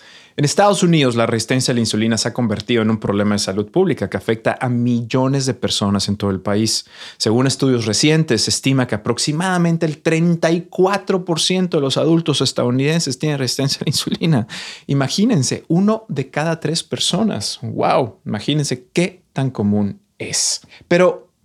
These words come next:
¿qué significa realmente la resistencia a la insulina para nuestra salud? Y aquí es donde mucho ruido, mucha charlatanería entra en nuestras vidas, genera ansiedad,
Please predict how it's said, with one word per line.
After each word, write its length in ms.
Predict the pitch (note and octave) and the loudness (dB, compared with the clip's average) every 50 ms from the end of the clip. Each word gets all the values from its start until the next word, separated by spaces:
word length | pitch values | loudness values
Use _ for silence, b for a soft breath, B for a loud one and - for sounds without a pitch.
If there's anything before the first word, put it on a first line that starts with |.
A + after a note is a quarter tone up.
| _ _ | _ _
¿qué 140 | - G#3+ A#3 | 0 0 0
significa 960 | - - C4+ A#3 F#3+ D#3+ C#3 B2+ A#2+ - - - - E3 D3+ D#3 - A#2+ G#2 | 0 0 0 0 2 2 0 0 -2 -4 -8 -4 -4 -4 -4 -4 -4 -6 -6
realmente 960 | G2 G#2 G#2+ G#2+ A2 A2+ A#2 B2 C3 B2+ B2 A#2 A2+ A#2+ B2 B2+ B2+ - A2+ | -4 -4 -4 -2 0 0 0 0 0 0 0 0 0 0 -2 -2 -4 -8 -10
la 100 | F#2+ F#2 | -12 -12
resistencia 680 | - - - F2+ - - - A2+ A#2 B2+ B2+ - A2+ | -12 -10 -8 -6 -6 -6 -2 -2 0 0 0 -2 -4
a 40 | F#2+ | -6
la 60 | F2+ | -6
insulina 500 | F#2+ F2+ - - G#2+ B2 C#3 C#3 B2 G2+ | -6 -4 -4 -2 0 0 0 0 0 -2
para 160 | - F#2+ F#2 | -2 -4 -2
nuestra 240 | F#2+ G#2 G#2 - A#2+ | -2 -2 -2 -2 -2
salud? 480 | A2+ - D#3 F3+ A3 G3+ E3 - - B B B B B B B B B B | -2 0 2 4 4 4 4 2 -4 B B B B B B B B B B
Y 60 | - A2+ | -2 -2
aquí 260 | A2+ - C3+ C#3 C#3 | 0 2 2 4 4
es 160 | C3+ B2+ A#2 | 4 2 2
donde 560 | A#2+ A#2 A2+ A2 G#2+ A2 A2 A2 A2 G#2+ A2 B B B B B | 2 2 2 2 4 4 4 4 2 2 0 B B B B B
mucho 300 | - A#2+ A#2+ C3+ C3+ F3 | -6 -4 -2 0 2 2
ruido, 500 | E3 D#3 D#3 D3 C#3 B2+ B2+ B2+ B2+ B2+ | 2 4 4 4 4 4 4 4 2 2
mucha 300 | B2 A#2+ B2 B2+ B2+ D3+ | 2 0 -2 -2 -2 -4
charlatanería 920 | C3 - D3 C3 C3 A#2+ A#2 - A#2 A#2 A#2+ A#2+ B2+ C3+ C#3+ C3+ A#2+ A2+ A2+ | -4 -4 -4 -2 -2 -2 -2 -2 -2 -2 0 0 0 0 2 2 0 0 0
entra 200 | A#2 A2+ G#2+ A2+ | -2 -2 -2 -2
en 60 | A2 | -2
nuestras 320 | G#2+ G2+ - - A2 G2 | -2 -2 -2 -4 -4 -2
vidas, 520 | G#2+ A#2 A#2 A2+ A2 G#2 G2+ G2+ G2+ G2 B B B B B B B - | -2 0 0 2 2 2 2 0 0 -2 B B B B B B B -12
genera 340 | - - A2 A2 A#2+ B2+ C3 | -6 -4 -2 0 2 2 2
ansiedad, 760 | C3 A#2+ - C3 A2 G#2+ A#2+ B2 B2+ B2+ B2+ B2+ B2+ B2+ B2 | 0 0 0 0 2 2 4 4 6 6 6 6 4 2 0